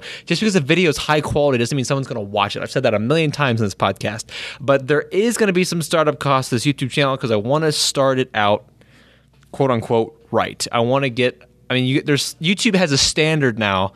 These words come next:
where I don't think I could get away with posting things, like, if I were to record them on my phone. Maybe if I recorded them on, like, iPhone or some other, like, really expensive phone camera, I might get away with it. Um, but because I, I, I invested in this camera, the Canon T six I, I'm starting to build, like,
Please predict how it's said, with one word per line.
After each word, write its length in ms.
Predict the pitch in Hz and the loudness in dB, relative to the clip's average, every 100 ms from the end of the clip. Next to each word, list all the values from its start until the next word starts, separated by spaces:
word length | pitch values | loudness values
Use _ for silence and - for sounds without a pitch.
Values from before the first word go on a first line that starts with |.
| - - - - | -12 -20 -18 -4
where 280 | 123 123 117 | 0 2 2
I 60 | |
don't 180 | 147 180 | 0 0
think 140 | 185 | 0
I 40 | 151 | 0
could 140 | 131 | 0
get 100 | 139 | 2
away 320 | 123 113 120 | 2 2 2
with 160 | 123 110 | 2 2
posting 400 | - 120 - 120 | 0 0 0 0
things, 280 | 113 113 113 | 2 0 2
like, 100 | 110 | 0
if 60 | |
I 80 | 117 | 2
were 80 | 113 | 2
to 60 | 113 | 2
record 260 | - 127 | 2 0
them 100 | 113 | 2
on 80 | 104 | 2
my 140 | 101 | 0
phone. 260 | 92 117 98 - - - | 0 0 -2 -6 -14 -2
Maybe 280 | 175 277 | 0 2
if 60 | 320 | 0
I 40 | |
recorded 440 | 277 214 - 196 180 | 0 0 0 2 2
them 200 | 175 165 | 2 2
on, 180 | 135 123 | 2 2
like, 160 | 110 | 0
iPhone 600 | - 113 170 - 185 185 160 | 0 0 2 2 0 2 0
or 120 | 123 | 0
some 200 | - 147 | 0 2
other, 200 | 143 123 | 2 2
like, 200 | 107 107 | 0 0
really 220 | 131 151 | 0 2
expensive 480 | 143 - 156 151 139 | 0 0 0 0 0
phone 340 | - 127 165 | 2 2 0
camera, 340 | 160 180 180 170 | -2 -2 -2 -2
I 100 | 175 | -2
might 140 | 180 | -2
get 120 | 190 | -4
away 220 | 170 170 | 0 0
with 100 | 180 | 2
it. 260 | 175 - - - - - | -2 -4 -10 -20 -20 -6
Um, 240 | 120 113 | 0 2
but 100 | 113 | 2
because 280 | 113 131 - | 0 0 2
I, 180 | 170 151 | 2 0
I, 280 | 123 139 139 - | 2 2 2 2
I 60 | |
invested 520 | 127 123 170 202 - 175 | 2 2 0 0 0 2
in 120 | 160 | 2
this 180 | 131 - | 2 0
camera, 340 | 151 147 143 | 0 2 4
the 80 | 110 | 2
Canon 280 | - 139 135 | 2 2 2
T 120 | 139 | 2
six 260 | 131 123 | 2 0
I, 280 | 131 117 120 | 2 4 4
I'm 160 | 107 110 | 2 0
starting 240 | - 147 | 0 2
to 80 | 120 | 2
build, 400 | 104 127 127 120 | 2 2 2 2
like, 240 | 107 - | -2 -2